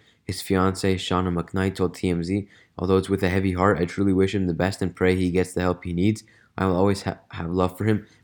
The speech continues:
but at this point, I'm simply the victim in this ongoing case." Smith, who appeared in five N F L seasons between the San Francisco forty-niners and Oakland Raiders,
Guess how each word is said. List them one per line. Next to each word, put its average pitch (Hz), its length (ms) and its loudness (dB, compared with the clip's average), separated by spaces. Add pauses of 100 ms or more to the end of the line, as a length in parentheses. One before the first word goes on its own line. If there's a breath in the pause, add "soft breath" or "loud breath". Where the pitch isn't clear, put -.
but 92 100 2
at 85 80 -4
this 98 180 2
point, 104 360 0
I'm 87 120 -2
simply 98 320 -2
the 90 100 -2
victim 98 360 0
in 90 80 2
this 87 160 -2
ongoing 87 380 -2
case." 85 380 -4 (640 loud breath)
Smith, 107 300 0
who 110 80 4
appeared 98 280 4
in 92 80 0
five 95 260 2
N 98 80 0
F 98 100 -2
L 101 100 2
seasons 104 360 -2
between 92 180 -6
the 90 60 -2
San 90 220 -2
Francisco 92 360 -2
forty-niners 92 640 2
and 92 100 2
Oakland 92 320 0
Raiders, 101 440 0